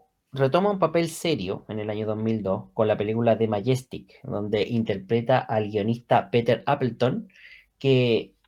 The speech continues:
sufre un accidente de, de coche y pierde la memoria y termina en un pueblo donde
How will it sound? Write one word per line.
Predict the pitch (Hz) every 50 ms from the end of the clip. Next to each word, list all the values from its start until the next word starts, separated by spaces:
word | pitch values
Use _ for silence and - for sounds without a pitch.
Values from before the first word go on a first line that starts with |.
| _ _ _ _ -
sufre | 139 - - 151 147 160 156
un | 151 151 143
accidente | 131 135 - 139 139 143 143 143 - 147 139
de, | 127 123 120 117 113 113 110 107 104 104 101 101 98 95 95 92
de | 104 101
coche | - 156 180 185 185 - 220
y | 202 147 143
pierde | 143 - 143 143 147 151
la | 147 139
memoria | 127 123 117 113 113 113 113 143 175 - -
y | - 127
termina | 123 123 117 120 131 143 151 156
en | 151 147
un | 143 139 131
pueblo | - 139 143 156 156 156 151
donde | 139 135 127 131 127 131 131 131 131